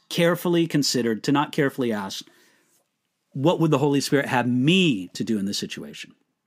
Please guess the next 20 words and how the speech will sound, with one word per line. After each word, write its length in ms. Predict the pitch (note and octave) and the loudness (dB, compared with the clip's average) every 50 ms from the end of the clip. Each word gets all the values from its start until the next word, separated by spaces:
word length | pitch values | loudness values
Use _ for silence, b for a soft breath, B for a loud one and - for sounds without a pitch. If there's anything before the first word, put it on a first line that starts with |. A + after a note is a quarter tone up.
| _ _ _ _ _ _ _ _ _ _ _ _ - - B B B B B B B B | _ _ _ _ _ _ _ _ _ _ _ _ -10 -10 B B B B B B B B
Next 200 | B E3 E3 - | B 0 2 4
question 240 | G3 F#3+ E3+ - F3 | 4 4 4 2 2
comes 200 | - F3+ E3+ D#3 | 2 2 2 4
from 120 | - D#3 | 2 0
Simon. 640 | - - - G#3+ G3 G#3 G#3+ G#3+ G#3+ A3 A#3+ B3+ C4 - _ _ _ _ _ - | 2 2 4 4 4 6 4 4 4 2 2 0 -2 -4 _ _ _ _ _ -4
Simon 500 | - - - F3+ F3+ F#3 F3+ F3+ F3 F3 - | -2 2 4 4 4 4 4 4 2 2 4
asks, 440 | D#3+ F3+ F3+ F3+ E3 - - - - B B B B B B B B B | 4 4 4 4 2 0 -2 -4 -4 B B B B B B B B B
"What 320 | - D#3+ G3 C4 C4+ B3 | -2 2 2 2 2 2
do 80 | A3 C#4+ | 2 2
you 120 | C#4+ C#4+ | 4 4
say 440 | - - - G#3 F#3+ F3+ E3+ E3+ - | 2 2 2 4 4 4 4 2 2
about 420 | - E3 C3 F3+ E3+ E3+ E3 A#2+ - | 0 2 4 4 2 2 0 0 2
dating 460 | D#3+ E3 F3+ F#3+ G#3 A3 A3+ A#3 A3 | 2 4 4 4 4 4 2 2 2
or 140 | - E3+ E3 | 4 4 4
marrying 520 | E3 D#3 D#3+ E3+ F3+ F#3 F3 E3+ D#3 D3 | 4 4 4 4 4 4 4 4 4 4
someone 340 | C#3 - D#3 C#3 D3+ D3+ C#3 | 2 2 2 4 4 4 4
who's 160 | D3 C3 A#2 C3+ C#3 C#3 | 2 2 2 2 4 4
not 140 | E3 G#3 | 4 4
a 60 | A3 - - | 2 -2 0
Christian? 460 | - C#3 A#2 - - - F#2 A2 C3+ | 0 0 0 0 -4 -6 -6 -6 -8